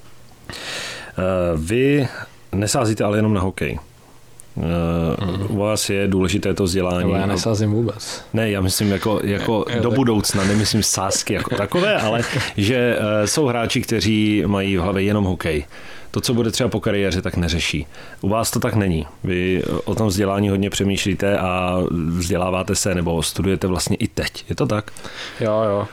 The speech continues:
Speaker 2: Ehm, studuju vysokou školu v Praze, no.
Speaker 1: A téma bakalářské práce?
Speaker 2: Píšu o Dynamu. <laughs> Píšu, to má docela dlouhý název.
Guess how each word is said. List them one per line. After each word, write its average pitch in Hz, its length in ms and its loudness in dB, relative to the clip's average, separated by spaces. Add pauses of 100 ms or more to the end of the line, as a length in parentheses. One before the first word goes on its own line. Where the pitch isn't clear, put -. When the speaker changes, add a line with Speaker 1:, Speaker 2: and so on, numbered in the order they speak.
Speaker 2:
Ehm, 98 360 -4 (160)
studuju 98 360 -2
vysokou 98 380 -2
školu 98 320 -4
v - 80 -12
Praze, 95 340 -4
no. 92 200 -4 (580)
Speaker 1:
A 90 80 -2
téma 90 520 0
bakalářské 85 640 -2
práce? 107 640 0 (1400)
Speaker 2:
Píšu 113 400 -2
o - 40 -2
Dynamu. 127 440 0 (460)
<laughs> 120 480 0
Píšu, 110 500 0 (680)
to 113 100 -6
má 104 80 -4
docela 104 220 -6
dlouhý 104 240 -2
název. 101 380 -4